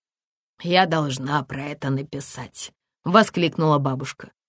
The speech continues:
"Почему ты мне ничего не рассказывала?" "Ох, Мария, оставь женщинам приметы и суеверия, без них жизни не бывает.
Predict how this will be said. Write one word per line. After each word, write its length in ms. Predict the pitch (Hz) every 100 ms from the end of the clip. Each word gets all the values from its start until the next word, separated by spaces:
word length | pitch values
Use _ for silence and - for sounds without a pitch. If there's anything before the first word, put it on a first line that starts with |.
| _ -
"Почему 480 | 349 - 554 508
ты 140 | - 156
мне 180 | 180 190
ничего 420 | 190 - 165 165
не 140 | 156
рассказывала?" 680 | 170 175 - 123 - 123 - _ _ _ _ _ _ _ _
"Ох, 500 | - 226 285 320 -
Мария, 720 | 160 170 185 185 208 196 175
оставь 480 | 160 - 151 202 214
женщинам 720 | 151 175 233 233 202 220 196
приметы 560 | 165 208 208 214 208 214
и 20 |
суеверия, 720 | 196 190 190 165 170 175 185
без 240 | 175 190 180
них 220 | 233 180
жизни 540 | 139 165 262 262 302
не 140 | 277 196
бывает. 560 | 156 131 120 - -